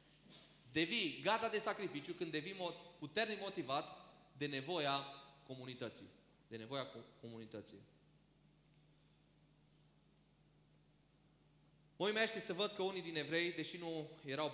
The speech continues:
parte din, uh, slujitorii de la templu sau din lideri, și nici măcar n-au căzut la sorțul acela care s-a tras, totuși ei decis să se mute la Ierusalim,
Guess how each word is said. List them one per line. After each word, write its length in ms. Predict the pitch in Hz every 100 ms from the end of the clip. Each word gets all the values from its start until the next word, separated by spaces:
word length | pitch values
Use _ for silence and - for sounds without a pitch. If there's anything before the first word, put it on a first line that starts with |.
| -
parte 320 | 165 165 139
din, 240 | 135 135 135
uh, 340 | 127 127 -
slujitorii 500 | 135 123 123 156 151
de 80 | 131
la 120 | 127
templu 400 | 123 127 151 180 - - -
sau 180 | 143
din 140 | 147 160
lideri, 360 | 113 127 147 - - -
și 80 | -
nici 180 | 185 175
măcar 280 | 175 185 175
n-au 140 | 165 170
căzut 220 | 170 185
la 120 | 143
sorțul 380 | - 156 127 123
acela 260 | 117 131
care 180 | 117 117
s-a 220 | 117 120
tras, 360 | 113 107 110 151 - - - - - - - - - - - - - - -
totuși 300 | 190 180 160
ei 80 | 135
decis 340 | 180 - 180
să 80 | 147
se 120 | 139
mute 220 | 156 143
la 80 | 123
Ierusalim, 480 | 120 120 - 117